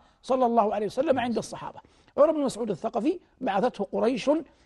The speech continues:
يوم صلح الحديبية ليحاور النبي ويأخذ معه في الصلح، فلما عاد قال لهم، أي قال لقريش:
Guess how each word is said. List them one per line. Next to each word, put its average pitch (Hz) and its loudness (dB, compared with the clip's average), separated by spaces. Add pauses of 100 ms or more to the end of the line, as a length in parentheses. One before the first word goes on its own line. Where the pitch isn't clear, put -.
(180)
يوم 226 4
صلح - -4
الحديبية 247 2
ليحاور 233 2
النبي 185 -2 (240)
ويأخذ 214 2
معه 226 2
في 180 -4
الصلح، - -14 (480)
فلما 330 4
عاد 202 2 (220)
قال 285 6
لهم، 202 -2
أي 175 -4
قال 240 2
لقريش: 202 0